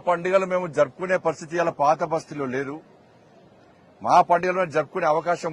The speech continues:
ఉందా లేదా, జరుపుకొనిస్తారా లేదా అని చెప్పి చెప్పారు. బాధపడే పరిస్థితి. మేము ఇతర ప్రాంతాల్లో బోనాల పండుగ జరిపితే పోయే ప్ర-, పరిస్థితి వచ్చింది మాకు, ధైర్యంగా బతికే పరిస్థితి లేదు మాకు అని చెప్పి చెప్తా ఉన్నారు కోమటివాడకు సంబంధించి ఒక భక్తులు వచ్చి.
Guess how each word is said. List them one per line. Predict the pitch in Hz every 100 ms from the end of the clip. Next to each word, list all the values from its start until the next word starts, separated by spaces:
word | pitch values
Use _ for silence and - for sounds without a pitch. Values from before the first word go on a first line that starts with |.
| 151
ఉందా | 160 160 160
లేదా, | 151 139 123 104 - - 92
జరుపుకొనిస్తారా | 135 160 180 170 - 151 165 147
లేదా | 147 147
అని | 139
చెప్పి | 127 139
చెప్పారు. | 120 92 90 - - _ _ _ _ _ -
బాధపడే | 127 156 156 151 135
పరిస్థితి. | 120 107 - - - _ - - -
మేము | 127 160 151
ఇతర | 151 180 180
ప్రాంతాల్లో | 180 175 180 175 147
బోనాల | 151 165 170 170
పండుగ | 165 160
జరిపితే | 160 151 -
పోయే | 151 151 -
ప్ర-, | 147 139 135
పరిస్థితి | 135 143
వచ్చింది | 120 139 117
మాకు, | 113 - 85 - _ _ _ _ -
ధైర్యంగా | 135 180 180 175 151
బతికే | 151 180 160
పరిస్థితి | 160 151 135
లేదు | 147 147
మాకు | 139 143
అని | 135
చెప్పి | 127
చెప్తా | 113 117
ఉన్నారు | 95 - _ _ _ _ _ - _ _ - - _ -
కోమటివాడకు | 147 165 156 151 147
సంబంధించి | 139 131 127 - 127
ఒక | 117 110
భక్తులు | 113 113 113
వచ్చి. | -